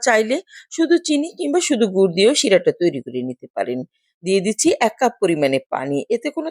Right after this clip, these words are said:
তার সৃষ্টি করার দরকার নাই, একটু ঘন টাইপের শিরা হলেই হবে, যেন হাতে দিয়ে ধরলে চটচটে একটা ভাব আসে, তখন শিরাটা নামিয়ে ফেলতে হবে। দারচিনি এলাচ দিয়ে দিলাম, আপনারা চাইলে তেজপাতাও এখানে ইউজ করতে পারেন, যার যে মশলা ভালো লাগে।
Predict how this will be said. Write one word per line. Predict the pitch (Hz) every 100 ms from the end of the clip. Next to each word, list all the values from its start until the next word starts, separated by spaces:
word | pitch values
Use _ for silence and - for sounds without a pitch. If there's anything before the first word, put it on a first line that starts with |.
| -
তার | 214 196
সৃষ্টি | - 226 -
করার | 214 214 208
দরকার | 208 202 196
নাই, | 175 240 _ _ _ _ _ _ -
একটু | - 302 202
ঘন | 202 202 208
টাইপের | 208 190 208 -
শিরা | 190 190
হলেই | 196 196
হবে, | 196 180 302 - - - 208
যেন | 247 269
হাতে | 240 214 214 226
দিয়ে | 208 226
ধরলে | 196 214 220 247
চটচটে | 247 220 - 226 214
একটা | 185 196
ভাব | 175 170 175
আসে, | 175 - 165
তখন | - 320 330
শিরাটা | 311 185 180 160
নামিয়ে | 139 131 120
ফেলতে | 143 131 139
হবে। | 127 131 127 _ _ _ -
দারচিনি | 175 170 202 185 190
এলাচ | 185 185 180
দিয়ে | 208 196
দিলাম, | 196 240 359 -
আপনারা | 262 311 285
চাইলে | 247 233 240
তেজপাতাও | 214 - 175 170 196
এখানে | 208 233 220
ইউজ | 220 -
করতে | 233 220 226
পারেন, | 196 190 294 _ _ _ _ 175
যার | 180 160
যে | 185
মশলা | 196 175 - 202
ভালো | 196 208 208
লাগে। | 202 165